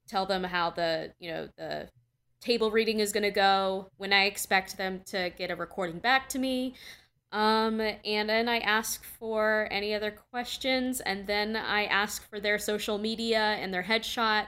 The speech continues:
if they want to give it, so I can put it on the website. Um, and then, yeah,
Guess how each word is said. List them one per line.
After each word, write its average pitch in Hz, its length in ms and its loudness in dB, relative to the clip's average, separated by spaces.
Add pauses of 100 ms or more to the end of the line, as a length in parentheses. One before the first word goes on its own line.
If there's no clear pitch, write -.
if 196 140 -14
they 180 120 -8
want 175 220 -10
to - 40 -14
give 214 240 -6
it, 214 240 0 (240)
so - 140 -6
I 190 40 0
can 190 140 -8
put 180 120 0
it 165 100 2
on 160 120 2
the 151 60 -6
website. - 400 -4 (640)
Um, 160 540 -6 (680)
and 180 220 -4
then, 185 460 -4 (360)
yeah, 262 220 -10